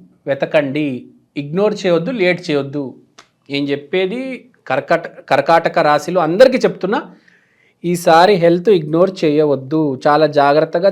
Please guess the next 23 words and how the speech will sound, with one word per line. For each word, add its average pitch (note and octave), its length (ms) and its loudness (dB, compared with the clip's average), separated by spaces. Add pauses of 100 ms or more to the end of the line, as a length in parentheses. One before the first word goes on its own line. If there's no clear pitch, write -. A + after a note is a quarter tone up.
చాలా C#3+ 220 2
సీరియస్గా D#3+ 460 2 (120)
తీసుకోండి D3 600 -4 (400)
హెల్త్ D#3 240 -2
అనే D#3 180 -2
విషయాన్ని. C3 500 -6 (1600)
తర్వాత C#3 280 -2 (120)
కర్కాటక C#3+ 560 -6 (100)
రాశి B2 320 -10
వాళ్ళు C#3+ 240 -6 (160)
చేసుకోవాల్సిన D3+ 680 -4 (120)
పరిహారం, C3 480 -4 (960)
సోమవారం A#3 760 4 (120)
రోజు G3 240 0 (100)
శివాలయానికి G#3 880 4
వెళ్ళండి. D3+ 520 2 (420)
చాలు, E3+ 220 4 (920)
ఐదు D3+ 160 -2
నిమిషాలు F3+ 260 2
అక్కడ C3+ 200 -4
కూర్చోండి C3+ 360 -6
అంతే, B2 180 -10 (460)
ఏం F3+ 140 -2